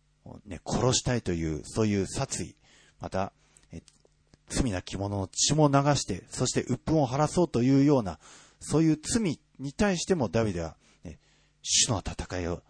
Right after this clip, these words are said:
あなたは戦っておられます」と、えー、アビガイルは、えー、ダビデに、えー、思い起こさせます。ね、主の皆を、えー、何度も、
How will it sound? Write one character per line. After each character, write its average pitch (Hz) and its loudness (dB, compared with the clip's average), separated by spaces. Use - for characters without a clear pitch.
あ 95 -8
な 87 -6
た - -10
は 80 -14
戦 - -2
っ 143 2
て - -2
お 127 6
ら 123 6
れ 120 2
ま 113 -2
す」 - -12
と、 - -12
え 92 -20
ー、 - -12
ア - -4
ビ 104 -4
ガ 87 -2
イ 82 -4
ル 80 -4
は、 98 -6
え 82 -16
ー、 - -16
ダ 104 0
ビ 95 0
デ 78 -10
に、 76 -18
え - -20
ー、 - -20
思 104 -4
い 101 -2
起 90 -6
こ 110 0
さ 95 -8
せ - -10
ま 80 -8
す。 - -16
ね、 - -18
主 - 0
の 110 0
皆 80 -8
を、 73 -14
え 95 -18
ー、 - -20
何 127 0
度 95 0
も、 80 -8